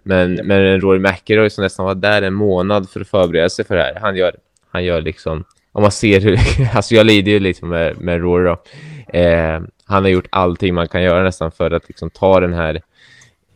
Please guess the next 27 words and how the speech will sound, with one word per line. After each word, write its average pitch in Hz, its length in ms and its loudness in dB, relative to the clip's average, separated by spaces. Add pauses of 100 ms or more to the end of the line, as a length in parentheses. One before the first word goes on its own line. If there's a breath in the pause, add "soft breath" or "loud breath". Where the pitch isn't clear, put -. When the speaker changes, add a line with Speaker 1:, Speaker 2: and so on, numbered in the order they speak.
(280)
Speaker 1:
jubileumsåret, 87 1400 0
The 85 260 -2
Open. 82 720 -2 (340 soft breath)
Han 87 200 -6
är 85 60 -2
från 82 220 -4
Europa. 82 680 0 (380)
Han 95 180 -6
spelar 82 360 2 (100)
hur 98 280 4
bra 82 280 2
som - 160 -10
helst. 92 440 -2 (160)
Eh, 80 360 2 (220)
skulle - 280 0
jag 95 120 6
säga 90 300 4
egentligen 85 300 0
nu, 85 180 -2
dag 90 440 2
ett 87 260 -4
till 98 280 -4
dag, 82 200 0 (220)
eh, 78 640 -4
liksom 73 340 -8 (300)
fyra. 80 380 2 (320)
Eh, 76 360 -2